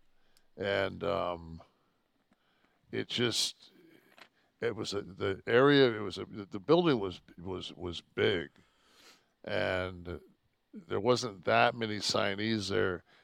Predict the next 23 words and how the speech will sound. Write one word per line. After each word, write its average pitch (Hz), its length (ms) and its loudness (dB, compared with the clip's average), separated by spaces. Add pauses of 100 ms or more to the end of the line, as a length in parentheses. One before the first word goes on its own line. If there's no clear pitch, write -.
(120)
And 110 80 0
it 101 140 -2
just - 500 -2
didn't, 123 600 -2
like, 98 200 -6
when 107 140 -6
we 147 180 4
pulled 131 380 6
up 120 300 8 (1000)
at 98 340 4 (180)
nine 104 480 -2
thirty, 98 720 0 (100)
I'm 95 140 -8
thinking, 90 540 -8 (340)
you 131 80 0
know, 110 60 4
the 101 140 -2
old, 123 340 6
you 101 260 -10
could 101 160 -10
say, 113 120 -2
oh, 131 180 6
they, 117 280 2